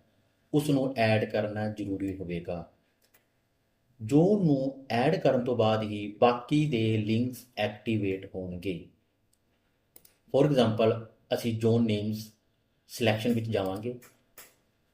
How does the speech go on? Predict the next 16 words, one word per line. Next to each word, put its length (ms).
ਇਸ 200
ਵਿੱਚ 380
ਤੁਹਾਡਾ 360
ਸਕੂਲ 420
ਕਿਸ 180
ਜ਼ੋਨ 260
ਦੇ 200
under 180
ਆਉਂਦਾ 220
ਹੈ, 320
ਉਸ 180
ਨੂੰ 180
ਅਸੀਂ 280
ਚੂਜ਼ 220
ਕਰ 160
ਲਵਾਂਗੇ। 480